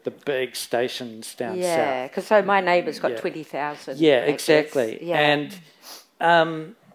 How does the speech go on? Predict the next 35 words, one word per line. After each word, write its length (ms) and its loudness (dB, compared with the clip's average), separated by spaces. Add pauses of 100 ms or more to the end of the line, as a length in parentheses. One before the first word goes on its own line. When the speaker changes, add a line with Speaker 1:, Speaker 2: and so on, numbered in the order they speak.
(480)
Speaker 1:
there's 360 -2
a 40 0
lot 280 2
of 340 2
issues, 580 -2
I 200 0
think, 380 -2 (200)
when 400 -2
it 160 -6
comes 640 -6
to, 460 -4
say, 460 -4 (380)
"Well, 300 0
why 80 0
don't 180 -2
you 100 -14
plant 320 -10
a 40 -12
third 280 -10
of 100 -16
your 80 -14
farm 320 -10
in 100 -16
trees?" 540 -8 (500)
or 100 -12
something 280 -8
like 160 -8
that, 320 0
which 240 -10
is 100 -12
great 640 0
if 180 -4
you're 140 2
on 240 0
hill 520 -4